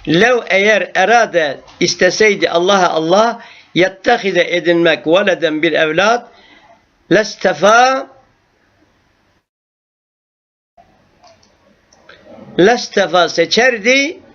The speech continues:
mimma elbette yahluku yaratıklarında ma yeşe'u dilediğini. Subhanehu o yücedir, huve o Allahu Allah'tır, el vahidu tek, kahhar, kahhar olan Allah.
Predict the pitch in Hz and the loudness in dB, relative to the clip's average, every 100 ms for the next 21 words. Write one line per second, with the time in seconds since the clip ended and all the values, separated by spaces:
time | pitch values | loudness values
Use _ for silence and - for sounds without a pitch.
0 | - 208 220 190 175 185 226 175 175 - | 0 0 2 0 0 0 -4 -4 -4 -2
1 | 165 185 190 185 190 175 165 165 160 180 | -2 -2 -4 -4 0 0 0 -2 -4 -4
2 | 165 165 180 220 214 175 165 160 202 214 | 0 0 2 2 2 0 0 -2 -2 -2
3 | 175 165 151 139 127 107 - - - 190 | -2 0 0 -2 -6 -6 -10 -12 -2 -2
4 | - 226 226 165 151 156 185 175 151 170 | 0 0 0 -2 -4 0 0 0 0 -2
5 | 196 240 - - - - - 220 220 170 | 0 -2 -2 -16 -20 -20 -2 4 4 2
6 | 175 214 233 - 175 185 180 160 160 151 | 2 2 2 0 0 2 2 0 0 0
7 | 185 180 240 262 - - 165 165 175 185 | 0 2 2 2 -2 -6 -4 0 2 2
8 | - 165 147 131 175 226 226 - - 160 | 0 -4 -4 -4 -2 -2 -6 -8 -4 -2
9 | 135 165 208 208 156 151 143 131 117 110 | 0 0 0 -2 -2 0 2 2 0 -2
10 | 98 101 - | -6 -8 -12